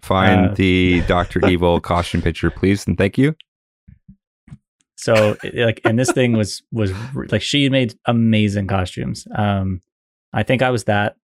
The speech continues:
Speaker 2: in, like, you know, late, uh, late grade school, so, uh, elementary, so it would be, like, grade seven, grade eight.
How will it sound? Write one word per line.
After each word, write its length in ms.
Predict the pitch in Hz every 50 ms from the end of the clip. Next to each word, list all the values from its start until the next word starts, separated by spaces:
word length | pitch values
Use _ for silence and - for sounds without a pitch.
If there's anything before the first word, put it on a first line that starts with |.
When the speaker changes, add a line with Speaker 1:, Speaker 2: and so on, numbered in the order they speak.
| _ _ -
Speaker 2:
in, 380 | 120 - - - - 107 104
like, 160 | 104 95 92 -
you 100 | 117 98
know, 100 | 98 95
late, 320 | 95 101 101 98 - - _ _ _ _ _ _ -
uh, 380 | - 101 95 92 92 92 95 95 - _ _ _ _ _ _ _ _ _ _ _ _ _ _ _ _ _ -
late 340 | 110 104 98 - - - -
grade 220 | - 101 101 101
school, 300 | - - - 127 131 139
so, 400 | - - - 107 98 98 98 104 -
uh, 40 | 107
elementary, 520 | 104 110 101 101 101 98 101 104 113 123
so 140 | - - 110
it 20 |
would 140 | 101 101 107
be, 60 | 104 101
like, 120 | 98 -
grade 200 | - 107 98 -
seven, 260 | - 110 101 104 101
grade 200 | 101 104 101 98
eight. 240 | 98 110 143 165 -